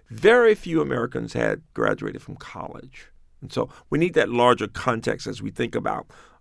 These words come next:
uh, what I would call the sixty-year journey since the sixties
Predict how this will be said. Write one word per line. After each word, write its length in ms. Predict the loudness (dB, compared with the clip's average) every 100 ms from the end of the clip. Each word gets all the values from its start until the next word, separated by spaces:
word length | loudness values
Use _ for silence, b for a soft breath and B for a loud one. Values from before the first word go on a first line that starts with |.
| -16
uh, 120 | -6
what 160 | -2 2
I 80 | 0
would 120 | 0
call 260 | 0 -2 -4
the 240 | -8 -8
sixty-year 680 | -6 -4 -4 -2 0 0 0
journey 480 | 0 -2 -2 -10 -14 -18 -20 -20 -20 -14
since 520 | -4 2 2 2 -4
the 120 | -6
sixties 680 | -2 -4 -4 -8 -8 -10